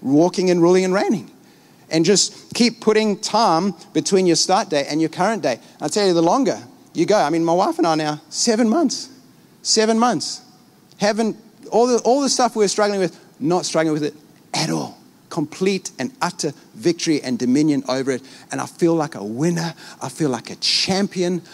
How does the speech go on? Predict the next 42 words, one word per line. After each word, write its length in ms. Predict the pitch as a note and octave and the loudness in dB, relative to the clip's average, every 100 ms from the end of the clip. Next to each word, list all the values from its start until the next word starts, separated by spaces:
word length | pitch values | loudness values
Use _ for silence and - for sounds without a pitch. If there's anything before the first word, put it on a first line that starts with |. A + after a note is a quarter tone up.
| - - | -16 -10
I 100 | C3+ | -8
feel 200 | - D#3+ | -2 0
like 180 | C#3 - | -2 -2
I'm 420 | C#3 B2+ C#3 C3+ | -2 -2 -4 -4
walking 300 | C#3 E3+ E3+ | -2 0 0
in 60 | D3 | -2
this 100 | B2 | -2
place 300 | - D#3 - | -2 -2 -2
of 120 | A#2+ | -6
dominion 480 | B2+ B2+ E3+ G3+ F#3+ | -4 0 0 0 -2
and 140 | D#3 D3 | -2 -6
authority. 680 | - - E3+ F#3+ G3 G3 F#3+ - - | -8 -4 0 2 2 2 -2 -12 -8
And 180 | C#3+ C#3+ | 0 2
now 220 | G3 G#3+ | 2 0
stuff 600 | G3 - G#3+ G#3+ - - | 0 0 0 0 -4 -10
that 180 | D3 C#3+ | -4 -4
used 300 | D3+ G#3+ A3 | 0 0 0
to 100 | G3 | -2
tempt 280 | E3 G3+ F#3+ | -2 -4 -2
me 220 | F#3+ F3+ - - - - | -2 -4 -8 -20 -20 -8
doesn't 280 | F#3+ G#3 G#3+ | -6 -4 -2
even 180 | G#3 | -2
tempt 280 | F#3+ G#3+ A3 | -2 -4 -4
me. 200 | G#3 C#3+ - _ _ _ - - _ _ _ _ _ | -6 -6 -14 _ _ _ -20 -20 _ _ _ _ _
It's, 200 | - E3 | -4 -4
it's 200 | - E3+ | -2 -2
like, 180 | F#3+ E3+ - | -2 -2 -6
I 140 | E3+ | -6
don't 260 | G#3+ G3+ - | -4 -4 -6
need 400 | F3+ G#3+ B3 - | -4 0 -2 -2
that 240 | F#3+ - - _ _ _ - | -8 -10 -16 _ _ _ -10
anymore. 320 | E3 F#3+ F#3 - - - | -4 -2 -2 -4 -10 -4
This 420 | - C#4 - - | 0 2 0 -4
feeling 460 | - D4 D4+ A#3 | -2 0 0 0
of 100 | G#3 | 0
victory 720 | C#3 C#3 E4 - - G3 D3 - - - | -2 -2 -2 -2 -2 -2 -4 -8 -6 -4
and 200 | G3+ F3+ | -2 0
winning 300 | C#4 C4+ A3 | 2 0 0
is 160 | A3 | 0
so 380 | - - - E4 | 0 0 0 0
much 260 | E4 F#4 D#4 | 0 0 -2
better. 340 | A4+ G#4+ G#3+ | 0 0 0